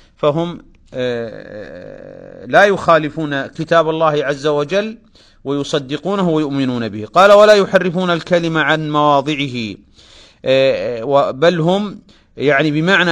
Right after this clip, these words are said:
أنهم لا يغيرونه، لا يغيرون الكلمة ال-، ال-، المع-، ال-، ال-، الك-، يعني، ال-، الكلام الذي جاء في وصف الله عز وجل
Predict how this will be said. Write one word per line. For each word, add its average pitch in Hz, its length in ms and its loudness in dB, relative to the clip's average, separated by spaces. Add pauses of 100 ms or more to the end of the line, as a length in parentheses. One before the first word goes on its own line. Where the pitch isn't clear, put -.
أنهم 175 320 0
لا 202 140 8
يغيرونه، 160 800 0 (720)
لا 156 140 6
يغيرون 160 640 0
الكلمة 175 500 0
ال-، 147 140 -4
ال-، 139 220 -4
المع-، 139 460 -4
ال-، 143 120 -4
ال-، 135 220 -4
الك-، 131 260 -6
يعني، 131 540 -4
ال-، 131 160 -6
الكلام 147 580 -2
الذي 139 460 -4 (440)
جاء 165 260 2
في 147 140 -6
وصف 156 260 -4
الله 147 180 0
عز 123 320 -2
وجل 135 400 -2